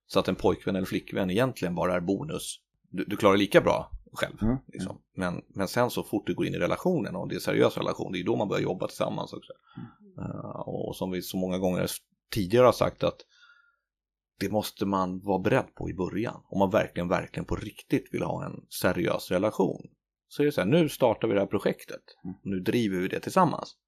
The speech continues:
Speaker 1: Och då gör vi upp, upp också vem som gör vad och varför och, och så.
Speaker 2: Mm.
Speaker 1: Och dela upp, för all del, om det är könsroller det handlar om, så dela upp det. Så säg det, jag gillar att diska.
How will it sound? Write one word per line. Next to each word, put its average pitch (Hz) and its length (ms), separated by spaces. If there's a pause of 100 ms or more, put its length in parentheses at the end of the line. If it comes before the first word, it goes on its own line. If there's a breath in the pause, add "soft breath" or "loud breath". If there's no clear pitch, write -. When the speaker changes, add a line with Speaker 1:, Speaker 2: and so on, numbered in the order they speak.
(320)
Speaker 1:
Och - 100
då 156 100
gör 139 140
vi 101 100
upp, - 300
upp - 240
också - 200
vem 92 160
som 90 200
gör 87 140
vad - 220
och 85 60
varför - 400
och, - 120 (720)
och - 120
så. - 220 (220)
Speaker 2:
Mm. 104 200
Speaker 1:
Och 117 140
dela 120 280
upp, - 320 (440)
för 120 100
all 104 220
del, - 360
om 95 120
det 104 100
är 98 40
könsroller 123 720
det 104 160
handlar 107 260
om, - 140
så 98 100
dela 107 200
upp - 280
det. 73 140 (760)
Så 135 380 (100)
säg 185 180
det, - 80
jag 131 500
gillar 135 240
att 120 60
diska. 104 320